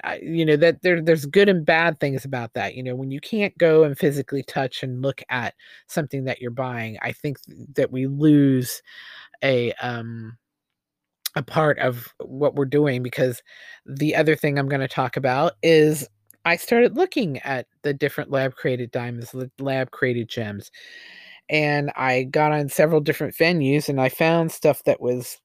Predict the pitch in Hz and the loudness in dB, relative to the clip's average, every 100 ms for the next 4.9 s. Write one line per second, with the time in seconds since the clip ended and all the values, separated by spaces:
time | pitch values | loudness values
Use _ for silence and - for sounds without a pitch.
0 | - 349 226 196 180 180 175 - 147 143 | -10 -2 0 2 2 2 0 0 4 4
1 | 147 147 139 139 127 127 131 - 120 - | 4 6 4 4 2 0 -2 -4 -6 -8
2 | - 117 117 - - - - - - - | -14 -10 -10 -10 -16 -20 -20 -20 -12 -4
3 | 160 170 190 185 - 147 143 143 - - | 0 0 0 -2 0 0 2 -2 -4 -6
4 | 143 143 156 160 156 127 113 113 | -6 -4 0 2 2 0 -4 -8